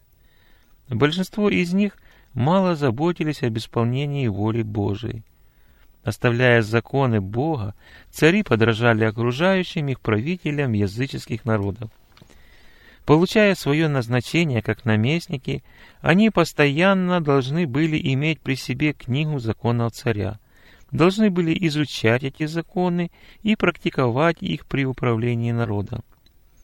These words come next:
Но они дошли до такого состояния, что не только пренебрегали законами Бога, но даже совершенно забывали о существовании книги закона,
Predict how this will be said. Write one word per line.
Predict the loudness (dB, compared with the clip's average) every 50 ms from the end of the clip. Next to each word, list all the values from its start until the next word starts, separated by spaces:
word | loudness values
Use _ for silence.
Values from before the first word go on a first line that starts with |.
| -20 _
Но | -4 -2 0 2 2 2
они | 0 0 0 0
дошли | -2 -2 -4 -4 -4 -4 -4
до | -2 -2 -2
такого | -2 -2 -4 -6 -4 -4 -4 -2 0 0 -2
состояния, | -2 -4 -6 -6 -6 -6 -6 -4 -2 -2 -2 -2 -2 -4 -6 -8 -10 -12 -20 -20 -20 -20 -20 -20 -20 -18 -16
что | -6 -2 2 2
не | 2 2 2 -2
только | 0 2 2 2 2 2 0 -2 -2
пренебрегали | 0 0 2 2 2 0 0 0 0 0 0 0 0 0 0
законами | 0 -2 -4 -6 -4 -2 -2 0 0 0 0 -2
Бога, | -2 -4 -4 -4 -4 -4 -4 -4 -6 -6 -10 -12 -18 -20 -20 -20 -20 -20 -20 _ _ _ _ _ -4
но | 0 2 2 2
даже | 4 4 2 2 2 0 -2
совершенно | -2 -2 -2 -2 -2 -2 -4 -4 -4 -2 -2 0 0 0 0 0
забывали | 0 0 -2 -2 -2 -2 -4 -2 0 0 0 0 0 0 -2
о | -2 -4 -6
существовании | -6 -8 -10 -10 -10 -10 -6 -4 -4 -2 0 0 -2 -2 -2 -2 -4
книги | -6 -6 -4 -2 -2 0 0 -2 -2
закона, | -4 -4 -6 -8 -8 -8 -6 -4 -4 -4 -4 -6 -8 -10